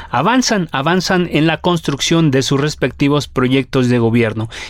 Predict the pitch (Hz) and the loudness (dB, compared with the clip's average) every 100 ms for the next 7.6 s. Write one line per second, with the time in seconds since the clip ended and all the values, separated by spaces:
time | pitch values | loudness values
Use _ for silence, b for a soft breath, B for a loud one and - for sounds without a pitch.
0 | - 117 156 180 226 214 233 220 B B | -4 -2 0 2 2 2 2 0 B B
1 | B - 160 202 - 185 170 - 196 196 | B -8 -2 -2 0 2 2 2 0 2
2 | 196 135 131 165 175 175 - 135 165 170 | 2 0 -2 0 2 0 0 2 2 0
3 | - 165 165 160 - - 123 - 151 151 | -2 -2 0 0 -2 0 0 2 2 2
4 | 139 - 127 165 180 - - - 123 120 | 0 -2 0 2 0 -4 -6 -2 2 2
5 | 120 135 113 123 - 139 - 208 - 202 | 0 -4 -2 -4 -2 -2 0 0 0 0
6 | 202 - 123 - 123 139 143 175 - 175 | 0 -2 -4 -2 0 2 2 0 0 -4
7 | - 127 127 117 175 | -2 -2 0 0 0